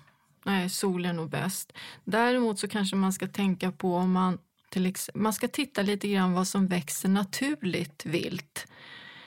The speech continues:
Det kan ju vara så, det finns ju både torräng och våtäng, så att man anpassar de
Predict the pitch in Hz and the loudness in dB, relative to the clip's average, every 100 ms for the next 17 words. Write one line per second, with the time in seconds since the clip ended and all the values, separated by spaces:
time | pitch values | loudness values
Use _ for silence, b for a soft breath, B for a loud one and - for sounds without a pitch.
0 | B B B - 202 220 214 196 196 190 | B B B -6 -2 0 2 2 2 0
1 | 190 180 175 190 208 196 196 208 190 185 | 0 0 0 -2 0 0 0 0 0 -2
2 | - 226 190 165 208 247 190 180 214 175 | 0 2 2 2 0 2 2 2 2 2
3 | 160 - 254 165 - 185 - - 185 190 | 0 0 0 2 0 -2 -6 -6 0 2
4 | 185 196 190 180 180 - 180 170 165 165 | 2 4 2 2 -2 -2 -2 0 0 0
5 | 165 | -2